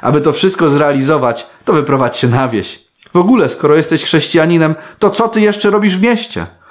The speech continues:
No chyba że Duch Święty wyraźnie ci każe tam pozostać. Jeśli nie, to uciekaj z dużych miast, bo czeka je rychła zagłada. Jak tego się będziesz trzymać, tych zasad,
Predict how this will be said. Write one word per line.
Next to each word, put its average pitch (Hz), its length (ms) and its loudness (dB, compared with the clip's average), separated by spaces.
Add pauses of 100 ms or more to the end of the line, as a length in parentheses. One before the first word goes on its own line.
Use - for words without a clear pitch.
(180)
No 127 80 2
chyba 165 300 2
że 143 120 0
Duch 151 160 0
Święty 139 420 0
wyraźnie 117 480 0
ci 95 140 -10
każe 90 360 -4 (240)
tam 110 160 0
pozostać. 104 680 -4
Jeśli 170 320 2
nie, 165 280 0 (220)
to - 100 2
uciekaj 226 540 0
z 117 80 -6
dużych 123 340 0
miast, 107 380 -4 (300)
bo 123 80 0
czeka 117 600 -4
je 107 200 2
rychła 113 380 0
zagłada. 92 680 -4 (1600)
Jak 135 160 0
tego 156 220 2
się 147 180 0
będziesz 139 240 0
trzymać, 98 560 -2 (100)
tych 117 160 0
zasad, 135 520 -4